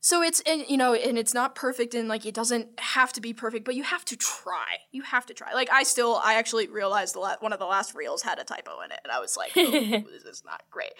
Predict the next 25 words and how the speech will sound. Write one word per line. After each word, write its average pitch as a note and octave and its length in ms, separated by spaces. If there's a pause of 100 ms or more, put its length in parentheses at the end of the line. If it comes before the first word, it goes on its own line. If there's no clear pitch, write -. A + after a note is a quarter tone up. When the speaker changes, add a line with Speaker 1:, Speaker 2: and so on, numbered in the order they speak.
(220)
Speaker 1:
But, D#4+ 180
like, C#4 320
you C4 100
know, A3 260
it A#3+ 260
Speaker 2:
A C#4+ 40
lot D#4 160
of G4+ 80
people E4+ 220
can C4 160
figure G3 280
out E3 200
typos, E3+ 480
too, E3 360
so. C#3+ 420 (340)
Speaker 1:
So - 180
it's D4 160
just, D4+ 220
it's C#4+ 180
just E4 300
making A#3+ 480
sure A#3+ 200
that G#3 120
your G#3+ 120
content G3+ 460